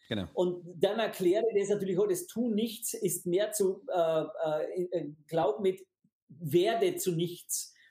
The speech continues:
Speaker 2: Also du musst nicht zu jemandem werden, um was zu sein, sondern das Um-, die Umkehrung davon ist genau richtig. Dann, wenn du zu nichts mehr wirst, bist du.
Speaker 1: Mhm.
Speaker 2: Und das sind die Menschen speziell vor der Kamera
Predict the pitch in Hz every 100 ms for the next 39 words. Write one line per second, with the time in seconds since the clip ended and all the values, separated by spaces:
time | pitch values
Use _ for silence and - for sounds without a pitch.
0 | _ - 143 160 175 247 269 - 202 240
1 | - - 208 180 220 214 196 185 147 170
2 | 220 233 233 214 220 180 - - 156 143
3 | 147 214 277 - _ - 196 196 196 180
4 | 247 277 285 - - 208 285 285 254 220
5 | 202 185 196 196 190 180 - 175 170 170
6 | 233 - 143 123 - _ _ _ - 185
7 | 285 233 233 220 214 214 202 240 - -
8 | 190 185 151 214 294 - - - 269 -
9 | - 160 - - _ _ 101 90 92 -
10 | _ _ - 185 202 214 254 240 220 202
11 | 285 - 226 - 185 180 190 247 285 -
12 | 214 277 262 - 208 247 175 156 233